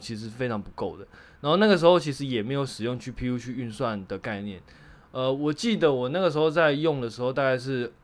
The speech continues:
呃，二零一四年，相当于是kuda五、kuda六的时候吧，印象中啊。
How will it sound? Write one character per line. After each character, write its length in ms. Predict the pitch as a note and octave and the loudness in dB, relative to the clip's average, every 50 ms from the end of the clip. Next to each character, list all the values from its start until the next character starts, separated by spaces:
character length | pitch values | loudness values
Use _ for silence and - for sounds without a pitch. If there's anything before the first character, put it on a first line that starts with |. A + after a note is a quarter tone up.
| _ _ _ _ | _ _ _ _
呃， 340 | C3 A#2+ A2+ G#2+ G#2+ G#2 - - | -8 -6 -6 -6 -6 -8 -2 4
二 180 | E3+ D#3+ D3 | 6 6 6
零 200 | C#3 B2+ B2+ C#3 | 4 2 -2 -4
一 140 | C#3+ C#3+ D3 | -6 -6 -6
四 280 | C#3+ - - - D3 A#2+ | -6 -8 -8 -8 -6 -6
年， 260 | A2 G#2+ G2+ G#2 G#2 G#2+ - | -4 -6 -6 -6 -8 -10 -14
相 260 | - - - E3 D#3 | -14 -8 -4 -4 -2
当 160 | D#3 D#3 C#3 | 0 -2 -2
于 40 | B2+ | -2
是 100 | A#2+ D3 | -4 -6
kuda 460 | C#3+ - - D#3 D3 C#3 D3+ B2 A2 G2+ | -8 -6 -6 -6 -2 2 2 2 4 2
五、 120 | G2 G2 - | -2 -4 -6
kuda 300 | - C#3+ - C3+ A#2 G#2+ | -6 -4 -2 0 -2 0
六 180 | A#2 C3 A2 G#2 | -2 -2 -4 -4
的 40 | F#2+ | -6
时 120 | - - | -10 -12
候 140 | F#2+ G#2 G2+ | -10 -10 -10
吧， 160 | - E2+ - - - - - - - - - | -10 -12 -16 -18 -20 -20 -20 -20 -20 -20 -6
印 140 | - F#3 F3+ | -2 0 4
象 180 | F3+ G3 F3 D#3+ | 6 6 6 6
中 240 | C#3+ C#3 C3 B2+ A#2 | 4 2 2 2 0
啊。 140 | G2+ - | -4 -6